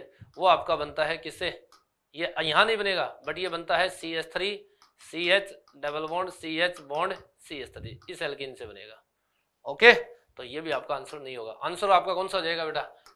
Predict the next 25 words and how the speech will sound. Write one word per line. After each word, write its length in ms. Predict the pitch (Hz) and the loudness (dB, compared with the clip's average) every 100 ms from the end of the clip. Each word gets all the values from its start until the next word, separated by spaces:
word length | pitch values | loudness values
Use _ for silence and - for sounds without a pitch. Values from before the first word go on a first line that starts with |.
| _ - | _ -2
फर्स्ट 220 | 196 180 | -2 2
राइट 260 | 156 135 | 2 2
होगा। 260 | 117 110 - - _ _ _ _ _ _ _ _ _ _ - | -4 -12 -18 -20 _ _ _ _ _ _ _ _ _ _ -4
फर्स्ट 200 | 175 - | -4 0
क्या 120 | 196 | 2
होगा? 220 | 170 185 214 - - _ _ | 4 2 0 -4 -18 _ _
राइट 260 | 160 135 117 | -8 -8 -10
होगा। 280 | - - _ _ _ _ _ _ _ - | -20 -20 _ _ _ _ _ _ _ -4
चलें 200 | 165 202 | 4 6
आगे। 180 | 190 160 - _ _ _ _ _ _ _ _ _ _ _ | 6 2 -10 _ _ _ _ _ _ _ _ _ _ _
तो 140 | 214 220 | 2 2
इसमें 360 | 190 180 226 | 0 0 2
अपने 260 | 226 233 220 | 2 2 0
से 80 | 226 | 0
पूछा 280 | 208 - | 0 2
है 80 | 226 | 4
बेंजीन 360 | 196 196 196 220 | 4 0 -2 0
के 140 | 233 | 2
सल्फोनीकरण 680 | 226 208 202 214 233 196 180 | 4 2 2 0 2 2 2
में 200 | 208 - | 2 4
आक्रमणकारी 560 | 180 185 247 254 220 202 | 4 4 4 6 6 4
स्पीशीज 340 | - 208 190 | 0 -6 -6
कौन 180 | - 156 | -6 -10
सी 140 | 127 113 | -10 -16
है? 160 | 98 | -16